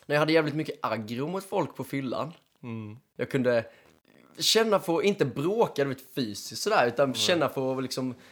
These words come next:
Speaker 1: dryg mot folk och sån här typ. Eller typ, jag kunde bita på vad folk sa som jag inte känner sådär. Så stod jag i kön till ett uteställe tillsammans med ett par kompisar.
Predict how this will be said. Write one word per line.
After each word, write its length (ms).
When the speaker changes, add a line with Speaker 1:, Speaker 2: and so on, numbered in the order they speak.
Speaker 1:
dryg 420
mot 180
folk 260
och 60
sån 100
här 80
typ. 220
Eller 140
typ, 200
jag 220
kunde 240
bita 520
på 120
vad 120
folk 240
sa 200
som 160
jag 80
inte 120
känner 320
sådär. 240
Så 120
stod 260
jag 180
i 200
kön 500
till 340
ett 300
uteställe 500
tillsammans 420
med 80
ett 80
par 80
kompisar. 440